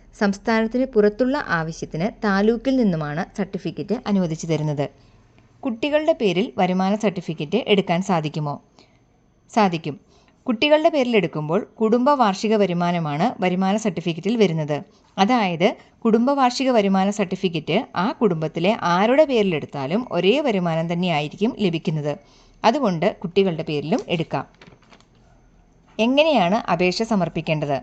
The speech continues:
ഓൺലൈൻ അപേക്ഷയാണ്. ഒരു വരുമാന സർട്ടിഫിക്കറ്റിൻ്റെ കാലാവധി എത്ര നാളാണ്? ഒരു വർഷം. എന്തൊക്കെ രേഖകൾ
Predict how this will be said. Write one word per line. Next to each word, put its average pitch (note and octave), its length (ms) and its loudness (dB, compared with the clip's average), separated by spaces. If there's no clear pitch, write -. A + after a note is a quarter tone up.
ഓൺലൈൻ A3 480 4
അപേക്ഷയാണ്. D3+ 600 0
ഒരു D4 140 4
വരുമാന A#3+ 420 4
സർട്ടിഫിക്കറ്റിൻ്റെ G3 680 -2
കാലാവധി F#3+ 580 2
എത്ര G3 260 0
നാളാണ്? D3+ 480 0
ഒരു A3+ 140 4
വർഷം. D3 360 0
എന്തൊക്കെ C#4+ 420 4
രേഖകൾ F3+ 440 2